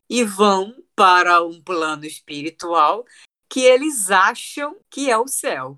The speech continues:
mas na verdade não é o céu. Esse lugar é o inferno. <laughs>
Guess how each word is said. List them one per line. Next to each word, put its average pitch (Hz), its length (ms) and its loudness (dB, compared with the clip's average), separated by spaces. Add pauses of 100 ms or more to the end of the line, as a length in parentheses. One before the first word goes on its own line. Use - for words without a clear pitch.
(120)
mas 202 320 0
na 220 220 2
verdade 202 760 0
não 233 300 -6
é 180 160 -6
o 190 60 -10
céu. 139 520 -10 (520)
Esse 208 260 0
lugar 160 480 2
é 160 160 0
o 170 100 0
inferno. 143 760 -6 (400)
<laughs> 233 340 -8